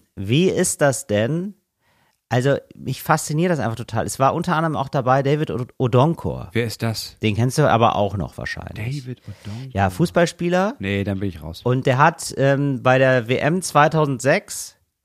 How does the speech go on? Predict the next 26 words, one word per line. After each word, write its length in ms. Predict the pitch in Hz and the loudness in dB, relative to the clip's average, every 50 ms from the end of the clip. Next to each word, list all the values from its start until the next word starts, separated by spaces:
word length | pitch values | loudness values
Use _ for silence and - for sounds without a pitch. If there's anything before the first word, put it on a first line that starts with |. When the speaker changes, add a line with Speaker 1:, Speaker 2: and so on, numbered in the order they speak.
| _ _ _ _ _ _ _ - - _ _ _ - | _ _ _ _ _ _ _ -20 -20 _ _ _ -4
Speaker 1:
einen 280 | - 131 147 151 143 131 | 0 4 4 4 6 6
Wahnsinnssprint 840 | 131 135 143 170 185 175 180 160 160 - - - 139 160 190 220 - | 8 8 8 8 6 4 2 0 0 -2 -2 2 4 4 4 4 2
gemacht 360 | - 190 175 170 170 180 175 | 2 4 6 6 6 6 6
und 60 | 147 | 2
eine 160 | 151 151 147 135 | 0 0 0 0
tolle 260 | - 143 160 160 156 | 2 4 4 4 4
Flanke 420 | - - 143 151 165 160 151 127 | 4 4 4 4 4 4 0 0
geschlagen. 500 | 110 110 104 - - 104 202 180 - 85 82 | 0 -2 -4 -2 2 4 4 4 4 4 4
Speaker 2:
<laughs> 800 | 269 247 - - - 294 - - - - 311 262 - - - - | 4 4 6 4 4 2 2 2 0 0 0 0 0 -2 -6 -2
Speaker 1:
Und 80 | - 226 | 0 2
ein 160 | 170 131 120 | 2 2 2
Tor 240 | - - 147 147 143 | 4 6 6 6 6
gemacht. 380 | 123 107 92 80 76 78 123 - | 6 2 0 0 -2 -4 -4 -4
Speaker 2:
Ach, 140 | 120 123 117 | -6 -4 -4
wow. 340 | 117 117 113 101 92 82 - _ - - - _ - | -2 -2 -2 -2 -2 -6 -8 _ -20 -20 -18 _ -2
Nee, 180 | 123 131 117 | 0 2 2
hab 140 | 110 127 135 | 2 2 2
ich 100 | 143 131 | 0 0
so 120 | - 143 | 0 0
nicht 180 | 143 143 139 113 | 2 2 0 0
mitbekommen. 500 | 131 127 - - 95 82 - 82 80 80 - _ _ _ _ _ _ _ _ _ _ | -2 -4 -4 -6 -8 -8 -8 -8 -10 -12 -14 _ _ _ _ _ _ _ _ _ _
Bin 100 | - 98 | -12 -12
ich 60 | 90 | -10
ganz 180 | - 92 87 76 | -8 -10 -8 -8
ehrlich. 280 | 82 85 82 82 82 - | -8 -8 -8 -8 -6 -4
Speaker 1:
Ja, 280 | 104 110 110 107 101 | 0 2 2 2 0